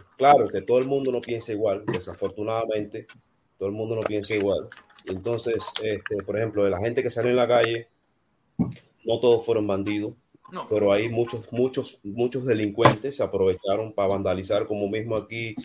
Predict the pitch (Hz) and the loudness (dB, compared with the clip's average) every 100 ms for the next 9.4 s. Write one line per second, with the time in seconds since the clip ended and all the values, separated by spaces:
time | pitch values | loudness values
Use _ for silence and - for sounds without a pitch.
0 | - - 104 107 101 117 117 113 110 107 | -14 -14 -4 -4 2 4 6 4 0 -2
1 | 110 110 120 113 110 104 107 104 117 104 | -2 2 2 2 2 2 2 2 2 2
2 | 104 104 101 110 113 113 113 107 110 113 | 2 0 0 -2 0 2 2 0 -2 -4
3 | 107 - 117 107 101 107 - - 113 85 | -6 -2 -2 0 -4 -6 -14 -2 0 0
4 | - _ - 135 143 143 143 143 131 123 | -6 _ -6 0 2 6 6 6 2 2
5 | 120 117 135 131 113 110 113 110 107 120 | 2 4 4 4 0 -2 -2 -4 -2 0
6 | 143 131 131 143 151 151 151 - _ - | 2 4 4 8 6 6 -4 -6 _ -10
7 | - _ _ - 131 156 160 151 139 135 | -10 _ _ -14 -10 -8 -6 -6 -6 -6
8 | 120 110 127 - - - 101 - 107 104 | -6 -6 -4 -4 -4 -8 -6 -2 0 2
9 | 101 92 - | 0 -2 -8